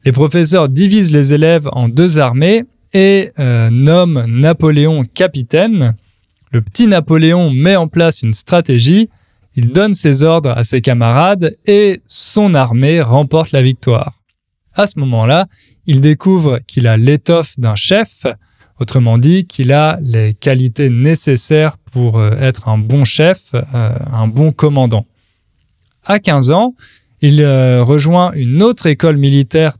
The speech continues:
très prestigieuse, l'école militaire royale de Paris. Malheureusement, son père meurt la même année.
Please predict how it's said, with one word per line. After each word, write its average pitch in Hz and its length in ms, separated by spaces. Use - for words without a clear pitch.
très - 240
prestigieuse, 147 960
l'école 147 400
militaire 139 580
royale 139 640
de 110 100
Paris. 131 560
Malheureusement, 175 800
son 135 280
père 151 320
meurt 156 520
la 117 160
même 120 220
année. 190 420